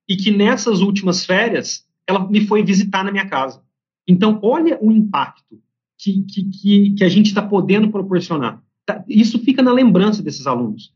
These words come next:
E é o que eu di-, é o que eu digo pra eles. Às vezes eu não quero que eles lembrem de mim, mas eu quero que pelo menos eles lembrem de alguma coisa que eles aprenderam comigo. Então, de ter esse reconhecimento depois de alguns anos, me procurar, me parabenizar por outros projetos que,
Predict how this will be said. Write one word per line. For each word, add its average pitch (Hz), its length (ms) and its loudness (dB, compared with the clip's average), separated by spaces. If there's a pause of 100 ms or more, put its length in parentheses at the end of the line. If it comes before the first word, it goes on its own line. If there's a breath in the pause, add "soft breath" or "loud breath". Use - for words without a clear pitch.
(100)
E 185 60 0
é 202 40 4
o 208 40 0
que 269 100 -2
eu 262 60 2
di-, 262 120 4
é 202 260 -2
o 185 80 -2
que 254 60 -2
eu 240 60 2
digo 294 160 0
pra 269 180 0
eles. 180 160 2
Às 185 160 2
vezes 269 180 2
eu 285 80 2
não 302 80 4
quero 330 160 0
que 339 80 0
eles 262 140 2
lembrem 180 340 2
de 156 140 -2
mim, 123 260 -4 (180)
mas 214 120 2
eu 214 80 0
quero 254 160 -2
que 254 120 -6
pelo 339 400 -2
menos 247 220 0
eles 233 180 0
lembrem 233 320 2
de 208 60 2
alguma 262 220 2
coisa 262 200 -2
que 254 60 -2
eles 240 140 2
aprenderam 214 640 2
comigo. 143 360 -4 (460)
Então, 208 340 2
de 185 260 0
ter 269 120 4
esse 320 180 0
reconhecimento 202 800 2
depois 196 360 0
de 196 60 2
alguns 185 480 2
anos, 170 560 0 (120)
me 208 160 6
procurar, 175 800 0
me 175 80 -6
parabenizar 180 840 -2
por 160 120 -8
outros 202 260 -4
projetos 170 420 -4
que, 160 160 -8